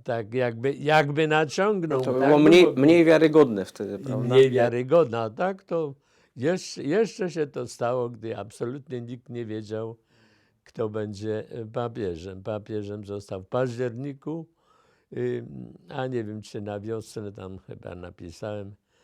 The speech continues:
Speaker 1: Yy, w każdym razie też w tym samym roku, siedemdziesiątym ósmym,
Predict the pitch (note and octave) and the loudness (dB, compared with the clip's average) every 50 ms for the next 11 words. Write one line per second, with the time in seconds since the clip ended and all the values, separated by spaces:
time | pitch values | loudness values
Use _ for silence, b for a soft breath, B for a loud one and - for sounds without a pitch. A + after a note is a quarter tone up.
0 | _ _ _ _ _ - G2+ G2 F#2 G2 G2+ G#2 A2 G#2 F#2+ G2 - - A2+ A#2+ | _ _ _ _ _ -18 -16 -14 -14 -14 -16 -16 -16 -16 -16 -14 -14 -14 -14 -16
1 | G#2+ - _ - - A#2+ A2 A2 A2 G#2+ G#2+ G2+ G2 G#2 G#2+ G#2 G2+ G#2 F#2+ F#2 | -18 -20 _ -12 -10 -10 -8 -8 -10 -10 -10 -10 -10 -8 -8 -6 -6 -6 -8 -8
2 | G2 G#2 F#2+ - G#2+ G#2+ G2+ G2+ _ _ - F3 F#3+ F#3+ - - - - E3+ D#3+ | -8 -10 -10 -10 -14 -18 -20 -20 _ _ 4 4 4 4 2 -4 -10 -8 -8 -8
3 | C#3 - C#3+ C3+ C#3 C3 B2 A#2 A#2 A#2 A#2 - A#2 A2 - - A2 G2+ G#2 G2 | -8 -8 -8 -8 -8 -8 -8 -6 -6 -8 -8 -10 -14 -16 -14 -14 -16 -16 -16 -16
4 | G2 A2 G#2+ G2 G2+ G#2 G#2 G#2 G#2 G#2 _ _ B2+ G#2+ G2 | -16 -16 -16 -16 -16 -16 -16 -16 -16 -18 _ _ -20 -20 -20